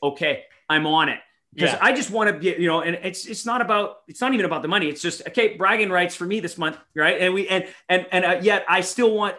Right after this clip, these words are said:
Speaker 1: I want somebody to get to first place. If I get knocked down to third
Speaker 2: <laughs>
Speaker 1: and yet my business is still growing, it's just that competitive. So there's a why.
Speaker 2: Yeah.
Speaker 1: I'm gonna share with you something, uh, you know, from my heart.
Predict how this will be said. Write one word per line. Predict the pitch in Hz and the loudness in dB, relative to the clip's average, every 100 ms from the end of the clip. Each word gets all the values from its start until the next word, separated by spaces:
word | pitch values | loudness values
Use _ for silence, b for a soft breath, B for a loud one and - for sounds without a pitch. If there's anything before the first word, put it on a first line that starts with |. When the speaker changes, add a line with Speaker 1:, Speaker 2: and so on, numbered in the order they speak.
| 160 - | -8 -2
Speaker 1:
I | 170 214 | 0 2
want | 208 262 | 2 0
somebody | 269 220 190 175 | -2 -4 -2 0
to | 160 147 - 123 | 2 0 -2 -8
get | 120 160 - | -2 -2 -4
to | 139 | -8
first | 160 143 - | -4 -4 -4
place. | 151 127 123 | -4 -4 -6
If | 123 | -6
I | 160 | -4
get | 202 165 | -4 -2
knocked | 175 165 170 | -2 -2 -4
down | 160 | -6
to | 139 | -6
third | - 180 156 147 B B | -6 -2 0 -2 B B
Speaker 2:
<laughs> | - - 139 | -10 -6 -4
Speaker 1:
and | 135 | -4
yet | 135 | -4
my | 131 | -6
business | 120 143 156 165 | -2 -2 -2 -6
is | 143 | -10
still | - 151 123 | -4 -4 -2
growing, | 143 170 135 131 B B B _ | -2 -2 -2 -6 B B B _
it's | 170 160 - | -4 -4 -6
just | 220 220 | -6 -2
that | 170 - | -4 -4
competitive. | - 147 160 143 127 | -14 -8 -6 -6 -8
So | 156 | -8
there's | 185 226 175 | -4 -4 -4
a | |
why. | 131 127 113 | -6 -6 -6
Speaker 2:
Yeah. | 107 - _ _ - | -8 -14 _ _ -4
Speaker 1:
I'm | |
gonna | 226 | -2
share | 220 214 214 | -2 0 2
with | 214 196 | 2 -2
you | |
something, | 180 185 185 175 120 135 | -6 -6 -4 -6 -6 -2
uh, | 151 143 123 - - | 0 0 -4 -18 -12
you | 139 143 | -6 -6
know, | |
from | 143 170 175 | -4 -6 -4
my | 151 | -4
heart. | 175 165 | -4 -6